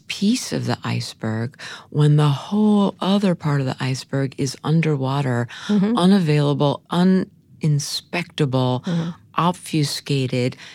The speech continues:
Speaker 1: intentionally hidden. And so then, you know, fast forward two thousand twelve, two thousand thirteen, the scholarly write-ups about the Facebook emotional contagion experiments,
Speaker 2: Mm-hmm.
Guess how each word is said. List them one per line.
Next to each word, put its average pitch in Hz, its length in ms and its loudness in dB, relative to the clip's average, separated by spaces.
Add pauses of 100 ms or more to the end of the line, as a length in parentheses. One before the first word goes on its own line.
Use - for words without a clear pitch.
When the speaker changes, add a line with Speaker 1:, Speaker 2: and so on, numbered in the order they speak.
(160)
Speaker 1:
intentionally 156 960 0
hidden. 120 640 -2 (840)
And 160 220 4
so 165 420 2 (380)
then, 269 260 2
you 208 140 4
know, 185 100 2
fast - 460 -4
forward 180 540 2 (760)
two 160 120 0
thousand 135 400 -2
twelve, 139 420 0
two 143 140 -2
thousand 131 400 0
thirteen, 135 720 0 (720)
the 147 160 2
scholarly 214 760 2
write-ups 131 800 0
about 131 320 0
the 117 80 -2
Facebook 156 760 0
emotional 135 500 0
contagion 117 560 -2
experiments, - 720 -6 (120)
Speaker 2:
Mm-hmm. 214 140 2